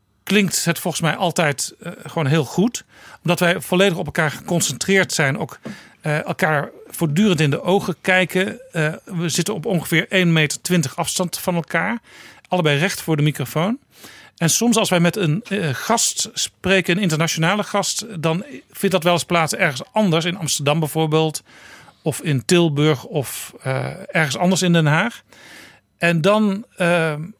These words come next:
ja, zijn we soms zo van die gasten onder de indruk dat we ook wel eens vergeten dat we ook die microfoon in de gaten moeten houden. Dus dat kan een rol spelen. Er wordt overigens zeer,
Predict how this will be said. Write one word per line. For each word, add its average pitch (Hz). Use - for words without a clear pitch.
ja, 160
zijn 185
we 160
soms 180
zo 220
van 180
die 165
gasten 196
onder 160
de 175
indruk 170
dat 160
we 175
ook 175
wel 170
eens 160
vergeten 170
dat 156
we 160
ook 160
die 151
microfoon 165
in 139
de 123
gaten 127
moeten 127
houden. 143
Dus -
dat -
kan 226
een 156
rol 190
spelen. 233
Er -
wordt 190
overigens 160
zeer, 196